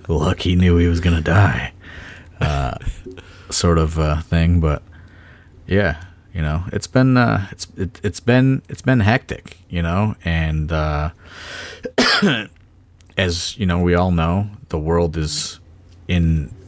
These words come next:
a frantic panic again over, over covid and the Delta variant. So,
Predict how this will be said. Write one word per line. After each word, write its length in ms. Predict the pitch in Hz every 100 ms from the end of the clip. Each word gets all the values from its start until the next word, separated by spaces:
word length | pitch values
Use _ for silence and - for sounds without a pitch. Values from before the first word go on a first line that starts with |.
| - - - - - - _ - - - 82
a 160 | 80
frantic 840 | - - - 98 104 104 98 -
panic 380 | - 95 98 113
again 300 | 101 98 113
over, 480 | 101 92 87 85 -
over 200 | 90 85
covid 440 | 82 87 95 104 107
and 120 | 87
the 60 | 78
Delta 300 | 80 87 95
variant. 460 | 101 92 107 -
So, 360 | - 85 78